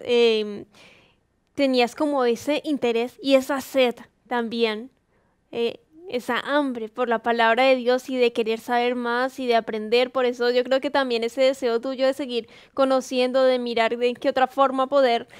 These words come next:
eh, seguir comprendiendo más, eh, la palabra de Dios. Y viajaste por tres meses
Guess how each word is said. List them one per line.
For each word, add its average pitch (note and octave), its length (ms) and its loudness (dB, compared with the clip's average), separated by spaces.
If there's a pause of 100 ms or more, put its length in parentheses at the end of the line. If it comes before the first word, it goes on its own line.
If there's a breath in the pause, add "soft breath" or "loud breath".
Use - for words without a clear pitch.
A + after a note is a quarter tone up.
(180 loud breath)
eh, B3 240 4
seguir C4 400 0
comprendiendo A#3+ 640 0
más, B3+ 320 -2 (300 soft breath)
eh, B3+ 260 4
la B3+ 160 6
palabra A#3 440 4
de C4 140 4
Dios. A#3 400 -4 (220 soft breath)
Y C4 120 -2
viajaste B3+ 560 2
por C#4+ 220 -2
tres B3 360 -4
meses C#4 420 -6